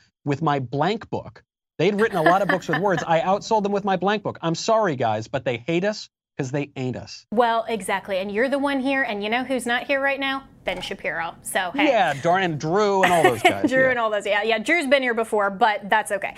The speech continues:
Speaker 1: Yeah.
Speaker 2: All right, but we'll have you on, uh, again. All right, and then real quickly, uh, what are the three most important books you've read that have informed your conservative worldview?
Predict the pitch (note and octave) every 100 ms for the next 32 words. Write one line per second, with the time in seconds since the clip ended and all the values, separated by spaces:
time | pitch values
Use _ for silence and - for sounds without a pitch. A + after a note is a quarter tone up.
0 | - C3 A#3 G#3+ G#3 A3+ D#4 D#4+ C4+ B3
1 | A3+ G3+ F#3+ G3+ G3 G#3 G3+ G#3 B3 A3+
2 | - A#3+ A#3+ A#3+ D#4 - F4+ C#4+ A3+ -
3 | A3+ A3+ C#4 F#4+ F4+ - B3+ B3 B3+ A3
4 | C4 - D4 C4 A#3 A3 G#3+ G#3 - G#3+
5 | G3+ G#3 G3 G3+ G3 G3 - G#3+ G#3+ A3
6 | G3 G#3 G3+ G3 F#3+ G3 F#3+ E3+ E3+ -
7 | - -